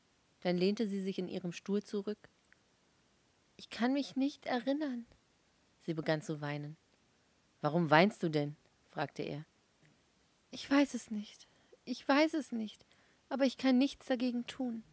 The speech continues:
Ich bin traurig und weiß nicht, warum. Ich weine und ich weiß nicht, warum, aber ich weine.“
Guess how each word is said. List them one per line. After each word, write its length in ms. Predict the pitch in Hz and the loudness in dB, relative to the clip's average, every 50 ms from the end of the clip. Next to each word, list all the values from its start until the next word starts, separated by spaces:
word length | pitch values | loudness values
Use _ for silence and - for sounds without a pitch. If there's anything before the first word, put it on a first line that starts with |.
| - | -20
Ich 100 | - - | -20 -6
bin 140 | - 247 226 | -4 -4 -4
traurig 480 | - - 254 254 262 277 285 277 - 262 | 0 4 6 8 8 8 6 2 0 -2
und 160 | 226 208 - | -4 0 2
weiß 380 | 233 233 240 262 269 - - | 2 2 4 2 0 -2 -4
nicht, 340 | 262 269 285 - - - - | -4 -4 -4 -6 -8 -8 -4
warum. 380 | 240 233 226 220 240 269 269 277 - - - - - - _ _ _ _ _ _ _ | -2 -2 0 2 2 0 0 0 -4 -12 -20 -20 -20 -20 _ _ _ _ _ _ _
Ich 200 | 233 208 - - _ | -14 -14 -14 -16 _
weine 580 | 220 208 214 226 233 233 240 240 240 240 233 - - _ _ - | -6 -2 -2 0 0 0 0 -2 -2 -4 -4 -6 -12 _ _ -16
und 140 | - 208 214 | -12 -12 -12
ich 180 | 196 - - 247 | -14 -12 -6 -2
weiß 340 | 240 233 233 214 - - | 0 0 0 -2 -4 -8
nicht, 300 | - 214 220 - - - | -6 -6 -6 -8 -8 -6
warum, 480 | - 220 202 196 202 226 226 226 226 226 - - 226 | -4 -4 -4 -2 -4 -4 -4 -4 -6 -8 -12 -16 -14
aber 160 | - - 208 | -8 -6 -6
ich 180 | 202 - - 196 | -6 -6 -2 0
weine.“ 460 | 185 185 196 202 202 202 208 202 | 2 2 4 2 2 0 -4 -8